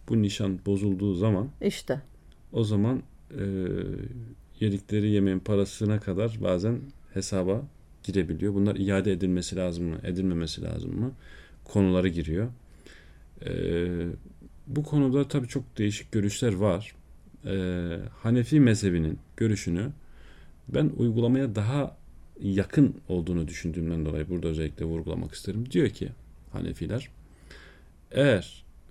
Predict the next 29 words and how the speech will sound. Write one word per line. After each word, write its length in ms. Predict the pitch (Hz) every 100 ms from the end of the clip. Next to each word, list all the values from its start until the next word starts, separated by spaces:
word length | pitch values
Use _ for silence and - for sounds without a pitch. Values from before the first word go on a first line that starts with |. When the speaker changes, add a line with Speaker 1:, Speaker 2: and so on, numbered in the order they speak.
| -
Speaker 1:
verilen 460 | 98 101 101 110 120
mal 320 | 120 95 78 - - - - - - - -
ortadaysa, 680 | 110 110 98 95 85 82 - - - - - -
göz 200 | 113 95
önündeyse, 500 | 95 85 80 78 -
siz 240 | - 117 113
bir 40 |
araba 240 | 107 107 101
hediye 240 | 90 87
etmişsiniz 640 | 101 - - - - - - -
nişanlınıza 540 | - 78 80 80 82 87
mesela, 380 | 82 85 107 131 - - - - -
e, 40 | -
kuzu 340 | - - 113 107
gibi 360 | 95 98 110 - - - - -
evin 180 | 104 98
önünde 220 | 87 92
yatıyor 360 | 117 113 120 92
araba. 260 | 80 78 76 - - - -
E, 40 |
ayrılmışsın 640 | 98 107 107 110 - 104 110 - - - - - - - - - -
veya 180 | 98
bir 80 | 95
ev 200 | 113 113 - - - -
almışsın, 460 | 85 78 76 -
o 160 | 98 104
da 40 |
orada 260 | 110 92 76
duruyor. 240 | 76 92